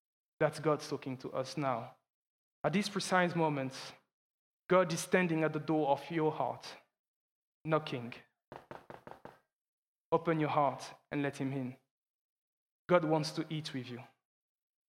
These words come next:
God wants to co-, to have a communion with you. Choose God. Turn away from your sins.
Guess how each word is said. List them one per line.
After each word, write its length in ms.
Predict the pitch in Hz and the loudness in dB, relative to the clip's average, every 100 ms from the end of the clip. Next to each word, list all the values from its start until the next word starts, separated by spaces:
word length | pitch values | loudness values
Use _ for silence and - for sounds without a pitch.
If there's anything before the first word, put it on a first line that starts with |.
| - - | -20 2
God 200 | 180 165 | 2 4
wants 280 | 175 170 - | 4 2 0
to 80 | |
co-, 280 | 165 185 202 - _ | 0 0 -2 -6 _
to 80 | 160 | 0
have 220 | 160 160 | 2 2
a 40 | |
communion 560 | - 185 185 170 147 135 | 0 0 2 2 0 0
with 220 | 135 127 | -4 -6
you. 140 | 127 120 - _ _ _ _ _ _ - | -10 -12 -18 _ _ _ _ _ _ 2
Choose 340 | - 220 196 | 4 4 2
God. 300 | 143 147 123 - - _ _ - | 2 2 2 -2 -14 _ _ 4
Turn 260 | 208 233 | 6 8
away 240 | 214 190 214 | 6 4 2
from 200 | 190 175 | 2 0
your 100 | 175 | 0
sins. 400 | - 147 120 | -2 -4 -4